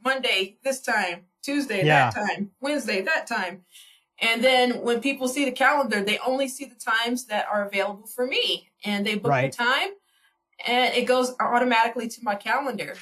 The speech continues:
Speaker 1: I mean, brilliant.
Speaker 2: Yeah. Yeah. I love it. I love it. Um, okay. So thinking back, you've been, you've been now, uh, hustling on this and, and being an entrepreneur for eight years, right? Um,
Speaker 1: Mm-hmm.
Speaker 2: since you started the Malden Group. Uh,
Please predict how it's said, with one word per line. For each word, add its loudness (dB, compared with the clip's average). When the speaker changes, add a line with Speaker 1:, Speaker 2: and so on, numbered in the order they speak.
Speaker 1:
I -12
mean, -8
brilliant. -2
Speaker 2:
Yeah. 0
Yeah. -2
I 0
love 2
it. -6
I -8
love 0
it. -4
Um, 4
okay. 6
So 4
thinking 2
back, 6
you've 2
been, 4
you've 0
been 4
now, 4
uh, -2
hustling 2
on 4
this 2
and, 4
and -2
being 6
an 4
entrepreneur 2
for 0
eight 2
years, 4
right? 2
Um, 0
Speaker 1:
Mm-hmm. 2
Speaker 2:
since -6
you -2
started 2
the 0
Malden 0
Group. 0
Uh, 0